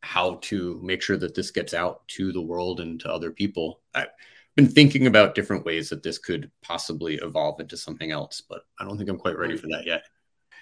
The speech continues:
Speaker 2: You have a very distinct storytelling style, but also a very distinct art style that seemed would, would be able to fit within multiple parts of that world that you've kind of created upon yourself. Some world building aspects to this by having a di-, a,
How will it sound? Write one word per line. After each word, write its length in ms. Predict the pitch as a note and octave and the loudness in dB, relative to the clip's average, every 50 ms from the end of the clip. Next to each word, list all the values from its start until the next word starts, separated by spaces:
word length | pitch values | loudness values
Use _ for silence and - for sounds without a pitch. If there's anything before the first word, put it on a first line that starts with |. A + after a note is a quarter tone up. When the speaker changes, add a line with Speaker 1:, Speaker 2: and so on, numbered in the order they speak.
| - - | 2 6
Speaker 2:
You 80 | E3+ | 6
have 140 | G3+ A3+ G#3 | 8 8 6
a 60 | F3 | 6
very 240 | D#3 F#3 F#3+ F#3 F3 | 8 8 8 10 8
distinct 360 | E3 E3 - - E3+ C#3+ A#2+ | 8 6 4 2 -2 -2 -2
storytelling 720 | - - - C#3+ C3+ C3+ C#3+ D3+ - E3+ E3 E3 E3+ E3+ D#3 | -4 -4 0 0 2 2 2 0 0 0 0 2 0 0 -2
style, 360 | - - F3 D#3+ D#3 E3 D#3 | -2 0 2 4 4 4 2
but 140 | C#3 C3+ B2+ | 0 2 4
also 280 | B2+ C3+ C3 - C#3+ C3 | 4 4 4 2 0 -2
a 60 | A#2+ | 0
very 240 | A#2 B2 A#2+ A#2+ A2+ | 0 0 0 0 0
distinct 420 | A#2 A2 - - A#2+ A2 G#2+ - | -2 -4 -6 -8 -10 -10 -10 -8
art 260 | - C3 C#3 D#3+ C#3+ - | -4 -2 -2 -2 -2 -4
style 400 | - - - A2 A2 G#2+ G#2+ G2+ | -6 -4 -2 -2 -2 -2 -2 -4
that 280 | A2+ A2+ A2 A2 - _ - - - - - _ | -4 -4 -4 -6 -8 _ -20 -20 -20 -20 -20 _
seemed 460 | - - - - - F3 E3+ D#3+ D#3 D3 | -12 -6 -4 2 4 6 6 6 6 4
would, 320 | C3+ D3 D#3 C#3+ B2 A#2+ A#2 B2 | 2 2 2 2 0 -6 -8 0
would 220 | C#3 D3+ D#3+ D#3 | 2 4 4 4
be 160 | C3+ D3 C#3 C3+ | 4 2 2 2
able 180 | A#2+ A#2+ A#2 | 2 0 -2
to 120 | - - - | -4 -6 -12
fit 420 | - - - F#3+ G#3 F3 - - | -12 -8 -4 -4 -4 -4 -4 -4
within 460 | C3 B2+ A#2+ C3 B2 A#2+ A#2 A2+ A2+ - _ _ _ C#3+ | -6 -2 0 0 -2 -2 -4 -8 -12 -14 _ _ _ -12
multiple 680 | C3+ C3+ C#3 C#3+ C#3+ C3 - D3 A#2+ C3+ B2 A#2+ A2+ | -6 -4 -2 -2 0 0 -2 0 2 2 4 4 2
parts 460 | - - - - C#3+ C3 B2+ A#2 - | 0 -4 -6 -4 -2 -2 -2 -2 -4
of 200 | C3 A2+ G#2 G2+ A2 - _ | -8 -8 -10 -12 -18 -12 _
that 260 | - B2+ A#2+ A2+ A2 | -2 -2 -2 -2 -2
world 300 | A#2 A#2+ A#2+ B2+ C3+ B2+ | -2 0 0 0 0 0
that 180 | B2+ A#2+ G#2+ - | 0 -2 -2 -2
you've 160 | A#2 A2+ G#2+ | -4 -6 -6
kind 220 | - - B2 A2+ G#2+ | -8 -8 -8 -8 -8
of 100 | G2+ - | -10 -12
created 380 | - - A#2+ A2+ C3 D#3 C#3+ | -8 -4 -2 0 0 0 -2
upon 300 | A#2+ - - A2 G#2+ G2 | -4 -6 -8 -10 -12 -10
yourself. 580 | G2 G#2+ G2+ - - A2+ G2+ G2+ G2 - - - _ _ _ | -10 -10 -8 -8 -6 -6 -8 -10 -12 -16 -18 -20 _ _ _
Some 360 | - - - E3+ F3+ F3+ D#3+ C3+ | -2 2 4 4 4 4 4 4
world 300 | C3+ C#3 E3 G#3+ G#3+ E3+ | 6 6 6 6 6 6
building 340 | C3+ A#2 G#2 A2+ G#2 G#2 | 4 2 2 0 -6 -6
aspects 600 | G#2+ G#2 G#2 G2 - - - A2 F#2+ - - - - | -8 -8 -8 -8 -8 -6 -6 -6 -6 -8 -10 -8 -6
to 140 | - A#2+ G#2 | -4 -4 -4
this 220 | G#2 F#2+ F#2+ - | -4 -6 -10 -8
by 160 | - B2 A#2+ | -6 -4 -2
having 360 | A2+ A#2+ B2 A#2+ A#2+ B2+ A#2 | 0 0 0 0 0 -2 -2
a 80 | A#2 A2 | -2 -4
di-, 200 | G#2 G#2 - D3 | -4 -4 -2 -2
a, 200 | C#3 - D3 C3 | -2 0 -2 -2